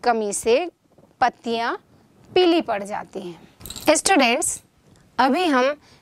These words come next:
वृहद पोषक तत्वों के बारे में पढ़ रहे हैं, बस दो ही तत्व बचे हैं, मैग्नीशियम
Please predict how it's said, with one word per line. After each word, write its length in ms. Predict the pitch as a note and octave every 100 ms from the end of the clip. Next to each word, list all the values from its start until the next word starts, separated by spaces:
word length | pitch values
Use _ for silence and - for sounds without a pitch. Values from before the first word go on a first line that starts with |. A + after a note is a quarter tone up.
| _ -
वृहद 320 | G3+ E4 G#4+ -
पोषक 280 | E4+ D#4+ D4 -
तत्वों 280 | B3 C4+ A#3+
के 140 | A#3+
बारे 280 | A3 G3 G#3
में 140 | B3 - _ _ _
पढ़ 200 | D#4 B3+
रहे 120 | G3 F#3+
हैं, 200 | C#3+ - _ _ _ - - _ _ -
बस 360 | F#3 F4 - F#3+
दो 200 | A#3 C#4
ही 140 | E4+
तत्व 300 | - D#4+ -
बचे 320 | A#3 A#3 - G#3+
हैं, 180 | B3 G4 _ _ _ _
मैग्नीशियम 720 | A3+ G#3+ G3 D4 F4+ - B3+